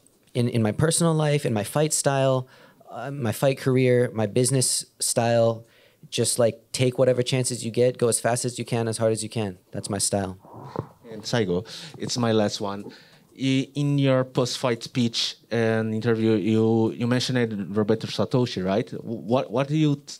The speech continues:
Speaker 2: talk, what the message you send to him in the ring?
Speaker 1: Um, yeah, I respect him so much, his style, his story,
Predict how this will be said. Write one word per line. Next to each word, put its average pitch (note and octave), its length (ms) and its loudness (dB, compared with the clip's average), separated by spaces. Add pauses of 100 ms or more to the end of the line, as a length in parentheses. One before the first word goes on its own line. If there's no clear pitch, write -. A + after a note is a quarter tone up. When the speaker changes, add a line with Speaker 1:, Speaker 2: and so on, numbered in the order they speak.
(100)
Speaker 2:
talk, C3 280 -2
what A#2 540 -2
the A#2 160 0
message A#2+ 360 0
you G#2+ 180 2
send G#2+ 280 -2
to - 100 -4
him F#2+ 300 -2 (140)
in F2+ 140 -4
the G#2+ 120 4
ring? F2 160 2 (420)
Speaker 1:
Um, C3 600 2 (1000)
yeah, C3 220 4 (100)
I C3 120 4
respect B2 760 0 (320)
him B2 300 2
so A2 220 2
much, A2+ 520 -2 (240)
his G#2 240 -2
style, A2 640 2 (560)
his - 240 -2
story, A#2 720 2